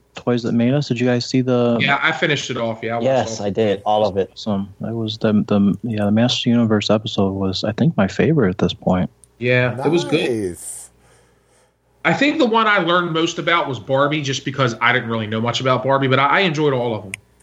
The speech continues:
Speaker 4: Yeah,
Speaker 1: Yeah.
Speaker 4: I, I was
Speaker 2: I don't think
Speaker 4: kinda
Speaker 2: there was
Speaker 4: the
Speaker 2: any,
Speaker 4: same
Speaker 2: like,
Speaker 4: way.
Speaker 2: earth-shattering stuff that I didn't know, but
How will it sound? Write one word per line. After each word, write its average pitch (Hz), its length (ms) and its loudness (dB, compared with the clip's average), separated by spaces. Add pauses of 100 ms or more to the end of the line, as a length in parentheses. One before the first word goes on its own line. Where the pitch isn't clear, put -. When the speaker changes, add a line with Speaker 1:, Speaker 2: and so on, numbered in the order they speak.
(140)
Speaker 4:
Yeah, 110 80 -2 (100)
Speaker 1:
Yeah. 85 400 -2 (140)
Speaker 4:
I, 90 60 -4
I 92 60 -2
was 131 80 0
Speaker 2:
I - 40 2
don't 226 120 2
think 202 140 -4
Speaker 4:
kinda - 0 -
Speaker 2:
there 190 100 -2
was 165 140 2
Speaker 4:
the 175 60 2
Speaker 2:
any, 160 100 2
Speaker 4:
same 147 60 -4
Speaker 2:
like, 139 200 2
Speaker 4:
way. 156 140 -10
Speaker 2:
earth-shattering 139 760 0
stuff - 440 -2
that 120 160 -2
I 123 120 2
didn't 120 220 0
know, 135 300 2
but 117 340 -2